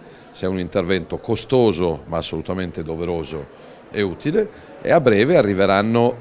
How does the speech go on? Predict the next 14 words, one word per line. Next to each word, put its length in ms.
diverse 1080
ipotesi 600
progettuali 840
su 220
cui 180
lavoreremo, 680
ripeto, 420
con 180
i 60
sindaci 600
e 60
su 200
cui 120
sceglieremo. 540